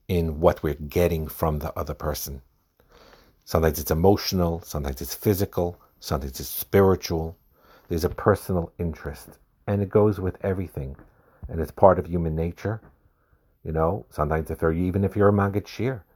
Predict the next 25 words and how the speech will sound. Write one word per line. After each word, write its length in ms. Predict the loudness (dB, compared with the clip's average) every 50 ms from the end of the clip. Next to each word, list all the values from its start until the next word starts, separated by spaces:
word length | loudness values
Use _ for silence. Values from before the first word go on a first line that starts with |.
| _ _ _
part 240 | 0 4 6 6 6
of 80 | 4 0
it 80 | -4
is 100 | -6 -8
personal 400 | -2 -2 -2 -2 0 -4 -6 -6 -4
interest. 460 | -6 -6 -6 -4 -6 -8 -8 -10 -16 _ -12 -10
I 80 | -8
want 180 | -6 -6 -6 -6
my 120 | -8 -8
Talmidim 500 | -6 -6 -6 -6 -6 -6 -6 -6 -6 -8
to 60 | -6
be 100 | -6 -8
interested 560 | -4 -2 -4 -4 -4 -6 -10 -10 -8 -10 -10 -10
in 180 | -10 -10 -10
me. 200 | -12 -12 -14 -18 _ _ _ _ _ -20 -20 -20 -20 -20 _ _
In 100 | -6 -6
the 60 | -4
business, 420 | 2 2 2 2 4 2 -2 -2
the 120 | -2 -8 -6
same 260 | -4 -2 -2 -2 -2
story. 480 | -4 -4 -2 -2 0 -2 -2 -4 -6 -12 -20 -20 -20 -20 -20 -20 -20 -8 -4
And 100 | 0 2
in 100 | 2 2
the 80 | 2
marriage 720 | 2 2 2 2 2 2 0 0 0 -2 -2 -6 -10 -14